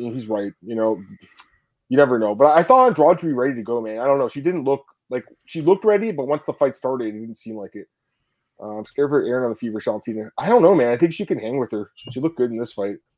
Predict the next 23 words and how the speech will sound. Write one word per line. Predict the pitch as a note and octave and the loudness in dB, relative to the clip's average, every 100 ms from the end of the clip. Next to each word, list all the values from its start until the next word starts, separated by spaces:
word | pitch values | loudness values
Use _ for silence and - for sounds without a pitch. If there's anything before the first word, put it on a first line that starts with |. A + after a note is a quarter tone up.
| _ _ _ _ _ - | _ _ _ _ _ -8
Most | B2+ | -8
embarrassing | C3+ C3+ B2 B2 | -2 0 0 -4
fight. | A2 A#2+ A#2 A#2 _ _ _ _ - | -4 -2 0 -4 _ _ _ _ 2
Okay, | C3+ B2+ C3 | 4 4 4
yeah, | B2 A#2+ | 4 6
it | |
wasn't | C#3+ F3 C#3+ | 6 4 0
a | |
great | A2+ G#2+ | -2 -2
card, | A#2 G#2+ F#2+ | -2 -4 -4
Beatrice. | A2 A2 | -8 -6
We'll | A#2 A#2+ | -4 0
get | C#3 | 0
into | B2+ C3 | -2 -6
the | A2 | -6
rest | G#2+ - | -6 -8
of | G#2 | -12
the | G2+ | -10
card | A2 G2+ | -8 -10
in | |
a | G2+ | -10
second | - G#2 G#2 | -10 -10 -10
here. | G#2 | -10